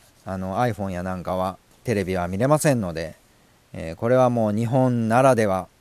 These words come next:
うん、お財布携帯もそうですけども、日本独自で、えー、素晴らしいと思います。えー、そして、赤外線通信。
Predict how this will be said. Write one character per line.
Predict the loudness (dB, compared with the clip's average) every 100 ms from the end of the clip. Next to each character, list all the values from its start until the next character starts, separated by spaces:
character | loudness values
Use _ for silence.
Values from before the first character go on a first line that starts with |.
| _ -12
う |
ん、 | -8 -6 -8 -8
お | -4
財 | 0
布 | 0 0
携 | 0 0
帯 | -4
も | -4
そ | -4
う | -4
で |
す | -4
け | -6
ど | -6
も、 | -6 -8 -10 -20 _ -6
日 |
本 | 0 0 4
独 | 2 2
自 | -4 -4
で、 | -8 -10 -14 _
え | -10 -10 -10 -14 -10
ー、 |
素 | -2 0
晴 | 2
ら | 2
し | 2 -2
い | -2
と | -4
思 | -6
い | -6
ま | -8
す。 | -8 -10 -10 -16 _ _ -18
え | -14 -14 -14
ー、 |
そ | -12 -10
し | -8 -10 -4
て、 | 0 0 -2 _ _
赤 | -6 -4 0
外 | 4 6 6
線 | 0 -2
通 | -2 -2 -2
信。 | -4 -8 -10 -10 -16